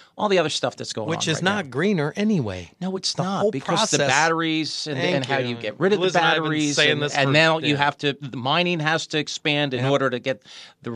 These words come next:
Speaker 1: you know, those types of materials. And, you know, we're short on rare earth because, as I sent to you guys over the weekend,
Speaker 2: Yeah.
Speaker 1: you know, the Clinton admi-, this all started in the Clinton administration.
Speaker 2: We have plenty of oil
Speaker 1: Then
Speaker 2: right here, by the way.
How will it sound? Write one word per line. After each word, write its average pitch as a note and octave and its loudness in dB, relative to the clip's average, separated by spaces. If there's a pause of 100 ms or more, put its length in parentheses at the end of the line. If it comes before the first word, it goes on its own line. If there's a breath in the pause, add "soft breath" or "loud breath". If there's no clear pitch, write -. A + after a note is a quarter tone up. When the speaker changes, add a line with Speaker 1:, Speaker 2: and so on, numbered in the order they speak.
(120)
Speaker 1:
you C#3 -2
know, A#2+ 0
those C#3+ 0
types D3 -2
of B2+ -2
materials. D3 0
And, A2 -12
you A#2+ -16
know, - -14
we're - -12
short B2+ -2
on A#2 -4
rare A2+ -8
earth E3+ -2
because, B2+ -4 (340 loud breath)
as A#2+ -6
I A#2 -2
sent A#2+ -8
to - -6
you B2+ -2
guys B2+ -2
over C3 -6
the C#3 -4
weekend, C#3 -4
Speaker 2:
Yeah. C3+ -8
Speaker 1:
you C#3 -2
know, B2+ -2
the B2 -8
Clinton D3 -4
admi-, B2+ -4
this E3+ -4
all F3+ -8
started E3+ -2
in D#3 -4
the - -6
Clinton F3 -4
administration. A2+ -6
Speaker 2:
We E3 -2
have F#3+ -6
plenty G3+ 4
of - 0
oil E3+ 4
Speaker 1:
Then D3 6
Speaker 2:
right C3+ 2
here, C#3+ -2
by A#2 -4
the G#2 -8
way. G2+ -10